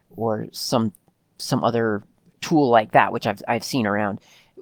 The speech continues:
where, where it's just essentially exploding an R P M and putting it into a, a standard everyday archive. This is not that. This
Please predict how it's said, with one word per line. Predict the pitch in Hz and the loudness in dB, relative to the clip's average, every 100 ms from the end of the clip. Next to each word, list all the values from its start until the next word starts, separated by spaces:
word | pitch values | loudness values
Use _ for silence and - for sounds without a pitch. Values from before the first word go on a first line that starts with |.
| - | -20
where, | - 143 139 156 143 131 120 120 | -16 -14 -12 -4 4 6 6 4
where | 135 123 | 2 2
it's | 123 | 0
just | - 131 | -2 -6
essentially | - - 139 120 113 | -4 -6 -4 -4 -4
exploding | 110 - 143 131 117 113 | -6 -6 4 4 4 0
an | |
R | 107 110 | -2 -4
P | - 120 | -4 -4
M | 120 120 113 - _ _ | -2 -2 -4 -10 _ _
and | 123 117 | -6 -2
putting | 147 123 | 0 0
it | 117 | 0
into | 113 107 113 110 107 - _ | 0 -2 -6 -8 -8 -12 _
a, | 123 113 | -2 0
a | 120 | 0
standard | - 131 120 113 113 | 0 0 0 2 0
everyday | - 107 113 101 98 101 107 _ _ _ _ _ | 0 -4 -6 -4 -4 -4 -8 _ _ _ _ _
archive. | - - - 95 - _ _ _ | -6 -4 -6 -8 -14 _ _ _
This | 165 165 | 0 2
is | 151 | 0
not | 147 123 | 2 2
that. | 131 98 - | 2 0 -4
This | 143 135 | -6 -6